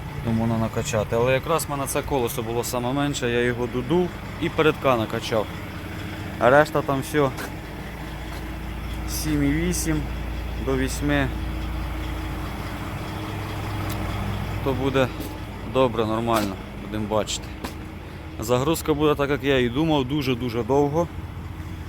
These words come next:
Та запінив перший час, їхало добре, а зараз вже, в общем,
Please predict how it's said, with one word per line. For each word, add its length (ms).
Та 140
запінив 560
перший 360
час, 380
їхало 440
добре, 460
а 120
зараз 340
вже, 180
в 40
общем, 240